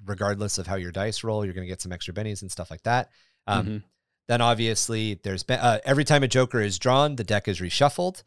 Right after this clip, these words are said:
Speaker 1: However, until a Joker is drawn, you just keep drawing from the deck.
Speaker 2: That's kinda cool.
Speaker 1: Um,
Speaker 2: It's like a little noir aspect to it.
Speaker 1: It also,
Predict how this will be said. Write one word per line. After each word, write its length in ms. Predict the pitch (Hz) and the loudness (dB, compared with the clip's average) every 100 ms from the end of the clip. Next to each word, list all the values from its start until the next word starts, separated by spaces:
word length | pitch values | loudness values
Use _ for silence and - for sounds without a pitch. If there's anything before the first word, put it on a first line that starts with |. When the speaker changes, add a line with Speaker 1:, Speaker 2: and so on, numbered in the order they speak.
| _ - - | _ -18 0
Speaker 1:
However, 560 | 113 110 113 110 104 | 2 4 2 2 0
until 340 | - 107 151 220 | -4 2 6 6
a 60 | |
Joker 320 | 113 104 101 95 | 4 -2 -4 -6
is 140 | 90 | -4
drawn, 260 | 101 95 95 | -4 -4 -2
you 100 | 95 | -4
just 200 | 104 - | -4 -6
keep 160 | 107 | -10
drawing 300 | - 92 85 | -6 -6 -8
from 140 | - 87 | -10 -8
the 80 | |
deck. 320 | 82 110 - _ _ _ _ _ - | -2 -2 -2 _ _ _ _ _ -10
Speaker 2:
That's 140 | 151 | -8
kinda 160 | - 151 | -2 0
cool. 140 | 160 | 4
Speaker 1:
Um, 80 | 120 | 4
Speaker 2:
It's 80 | 107 | 4
like 120 | 131 | 0
a 40 | 117 | 2
little 220 | 120 110 | 2 2
noir 680 | 113 113 107 113 110 110 104 | 0 2 2 4 2 2 -2
aspect 480 | 123 120 - 123 113 | -2 -2 -2 -4 -6
to 100 | 127 | -6
it. 140 | 120 - _ _ - - | -6 -8 _ _ -20 -6
Speaker 1:
It 140 | 180 - | -6 -4
also, 640 | 165 226 233 294 294 247 | 0 2 4 4 2 0